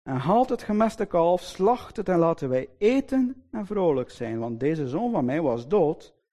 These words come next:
en is weer levend geworden. Hij was verloren en is gevonden." En zij begonnen vrolijk te zijn. Kennelijk vinden we hier, waren die huisdienaren hun heer, de vader,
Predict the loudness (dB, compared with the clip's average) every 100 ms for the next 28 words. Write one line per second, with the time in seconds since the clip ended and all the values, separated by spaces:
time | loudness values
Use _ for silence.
0 | _ _ _ _ -2 0 2 2 4 6
1 | 6 4 -4 -2 0 0 0 0 2 2
2 | 2 2 8 10 12 10 6 4 -2 -12
3 | _ -4 -2 -2 -4 -6 -4 -4 -2 -4
4 | -4 -4 -4 -6 -6 -8 -8 -8 -12 _
5 | _ _ _ -16 -14 -12 -14 -16 -20 _
6 | _ _ -20 -14 -12 -12 -16 _ _ _
7 | _ _ _ _ _ _ -2 0 0 -4
8 | -8 -6 -2 0 0 0 0 0 0 2
9 | 2 0 -2 -2 0 2 0 0 -2 -2
10 | -2 -2 -2 0 0 0 -2 -2 -4 -8
11 | _ _ _ -6 -4 -6 -6 -10